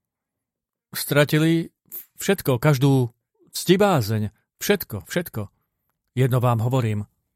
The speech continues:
Ani Mária, ani nikto iný nebol katolík. V prvých troch storočiach neexistovala žiadna katolícka cirkev.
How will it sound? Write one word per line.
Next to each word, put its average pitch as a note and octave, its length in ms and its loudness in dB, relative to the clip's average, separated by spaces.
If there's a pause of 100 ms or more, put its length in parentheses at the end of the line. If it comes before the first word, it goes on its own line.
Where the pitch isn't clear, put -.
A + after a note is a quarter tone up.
(760)
Ani C#3 320 2
Mária, B2+ 480 2 (160)
ani C#3 240 4
nikto C3+ 640 2
iný C3 240 2
nebol B2+ 320 2
katolík. C3+ 560 2 (640)
V - 80 -20
prvých C#3+ 320 2
troch C#3+ 240 -2
storočiach D3 480 0
neexistovala C3 880 0
žiadna B2 560 2
katolícka C3 560 0
cirkev. C3+ 560 0